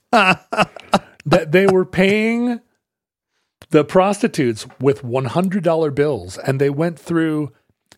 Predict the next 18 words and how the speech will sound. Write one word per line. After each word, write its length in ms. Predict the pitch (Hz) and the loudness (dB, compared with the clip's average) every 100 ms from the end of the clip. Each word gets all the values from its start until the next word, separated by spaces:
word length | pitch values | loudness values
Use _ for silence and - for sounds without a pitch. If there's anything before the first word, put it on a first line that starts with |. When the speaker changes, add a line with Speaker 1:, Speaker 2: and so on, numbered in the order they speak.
| 233 | -2
Speaker 2:
fifty-two 480 | 220 - 226 - 202 | -2 2 0 0 -4
thousand, 480 | - 190 196 190 | 0 2 2 2
not 160 | 175 254 | 0 2
fifty-two 380 | 285 - 262 254 | 0 0 0 2
thousand 300 | 240 220 185 | 4 2 4
dollars, 420 | 208 220 147 117 _ _ _ | 4 4 0 -4 _ _ _
fifty-two 600 | - 226 - 233 - 226 | 0 0 2 0 2 0
thousand 720 | - - 185 196 185 147 127 | 0 2 2 2 0 -2 -4
Speaker 1:
Sessions. 560 | 117 170 - 113 98 - | -2 0 0 -6 -8 -4
Speaker 2:
one 200 | 143 151 | -2 0
hundred 340 | 165 160 147 | 0 0 0
dollar 300 | 139 131 131 | 0 0 0
bills 420 | 120 101 92 95 - _ _ 214 156 | -2 -6 -8 -18 -20 _ _ -10 2
got 320 | 160 160 123 | 2 2 -2
disseminated 720 | 175 - 208 208 208 208 170 | -2 0 2 4 2 2 0
into 320 | 165 147 156 | -2 0 0
San 220 | - 185 185 | 2 0 2
Francisco 640 | 170 - 165 160 156 | 0 0 2 2 0